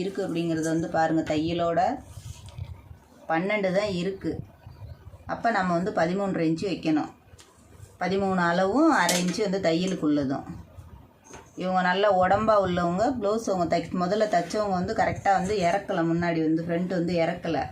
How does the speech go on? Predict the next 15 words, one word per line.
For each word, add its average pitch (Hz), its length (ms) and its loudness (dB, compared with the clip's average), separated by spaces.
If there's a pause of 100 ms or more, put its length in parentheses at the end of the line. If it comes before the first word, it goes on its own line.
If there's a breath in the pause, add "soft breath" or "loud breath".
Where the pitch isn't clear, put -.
அதனால 170 340 -2 (120)
அவங்களுக்கு 180 320 0
வந்து 196 180 -2
முன்னாடி 180 320 0
கப் 170 200 -4
சைஸ் 185 200 -4 (140)
ஏறுது 180 380 -2
அப்படின்னு 156 300 -2
சொன்னாங்க. 147 360 0
அதை 165 140 0
வந்து 226 160 -2
நம்ம 190 200 -2
மாத்தி 170 320 0
தைச்சு 151 240 -4
கொடுக்கணும். 139 400 -4